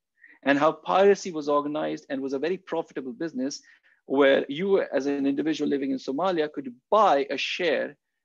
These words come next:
into a firm that did the piracy. But because Somalia lacked the kind of fiscal capacity, it was not able to tax that economic activity. It had,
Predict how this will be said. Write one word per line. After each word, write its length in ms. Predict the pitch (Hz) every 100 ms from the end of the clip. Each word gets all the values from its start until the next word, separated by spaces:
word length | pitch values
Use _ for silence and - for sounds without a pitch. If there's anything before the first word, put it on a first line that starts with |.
| -
into 240 | 147 147
a 60 | 143
firm 460 | - 226 175 135 - _ _
that 280 | 131 143 135
did 160 | 139 131
the 80 | 135
piracy. 540 | 131 107 - - 277 _ _ _ _ _ _ _ _ -
But 400 | 127 165 165 165 _ 127
because 360 | 156 226 220
Somalia 400 | 185 170 175 175
lacked 520 | 151 160 180 - - _ _ _ _ _ _ _ _ _ _ _ _ _ _ _ _
the 160 | 139 151
kind 160 | 143
of 60 | 143
fiscal 300 | 147 - 139
capacity, 680 | 139 - 196 247 - 127 -
it 140 | 139
was 140 | 147 139
not 180 | 156 165
able 180 | 151
to 80 | 143 -
tax 220 | 143 -
that 200 | 131 127
economic 380 | 117 123 123 156
activity. 420 | 170 123 - 147
It 80 |
had, 140 | 156